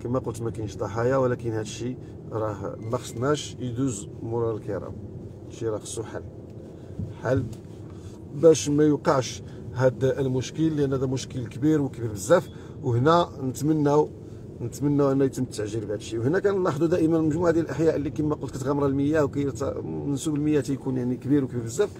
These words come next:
كما كنلاحظوا واش اشغال دابا، تصوروا عيون الفيضان الاول اللي عرفته تطوان، هذه واحد الشهر ونص تقريبًا، باش غمرت المياه، مدارات الاناره والحي الاداري، ما داكشي وادك.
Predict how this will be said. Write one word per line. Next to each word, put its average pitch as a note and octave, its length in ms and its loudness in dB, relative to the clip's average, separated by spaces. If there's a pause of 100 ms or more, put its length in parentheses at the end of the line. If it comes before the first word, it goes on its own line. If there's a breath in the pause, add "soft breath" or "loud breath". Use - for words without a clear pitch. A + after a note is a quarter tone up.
(300 loud breath)
كما G#3+ 160 2
كنلاحظوا E3 380 2
واش D3 140 -4
اشغال F2+ 360 -6
دابا، A#2 140 0
تصوروا D#3+ 300 2
عيون E3+ 120 6
الفيضان D#3 500 4 (680 loud breath)
الاول E3 400 8
اللي C#3+ 220 4
عرفته B2+ 380 0
تطوان، D#3+ 420 4 (960)
هذه A#2+ 140 0
واحد A#2 160 2
الشهر C3 460 4
ونص C3+ 300 -2
تقريبًا، C3 260 0
باش A2 160 -4
غمرت B2+ 300 -2
المياه، B2+ 380 2 (160)
مدارات B2 560 0
الاناره B2+ 420 2
والحي A#2+ 220 0
الاداري، B2+ 600 0 (420 loud breath)
ما - 360 -2 (340)
داكشي - 240 -6
وادك. D#3+ 420 6